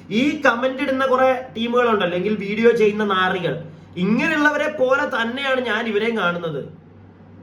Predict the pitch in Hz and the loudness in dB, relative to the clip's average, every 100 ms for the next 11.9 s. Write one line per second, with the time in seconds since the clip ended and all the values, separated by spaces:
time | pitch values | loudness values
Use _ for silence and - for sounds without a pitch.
0 | - 165 214 339 330 - - 214 233 247 | -4 0 2 2 -2 -8 -12 -6 -2 0
1 | 196 226 262 254 254 262 262 262 254 254 | 0 0 2 2 4 4 2 -2 -2 0
2 | 247 240 233 240 233 233 - - - 165 | 0 0 0 0 2 0 -2 -12 -4 0
3 | 185 226 240 220 202 202 190 175 185 175 | 0 2 2 2 2 2 0 0 -2 -2
4 | 156 160 190 208 233 226 214 214 214 202 | -2 -2 0 0 2 0 0 2 2 0
5 | 208 - - 196 180 180 160 - - 220 | -2 -4 -6 -2 0 0 -2 -4 -2 0
6 | 214 226 208 143 123 - - - - - | 2 0 -2 -6 -8 -14 -20 -20 -20 -20
7 | - - - - 196 220 233 226 214 226 | -20 -20 -14 -4 -2 0 2 4 2 2
8 | 233 226 226 - 233 - - - - - | 2 0 -2 -8 -16 -20 -20 -20 -20 -8
9 | 170 180 160 165 160 165 165 180 170 151 | -4 -2 -2 -2 -4 -4 -4 -4 0 0
10 | 165 190 214 226 240 226 233 233 233 233 | 0 0 0 2 0 0 0 0 0 0
11 | 208 190 202 202 190 156 139 117 | 0 -2 0 -2 -2 -2 -4 -6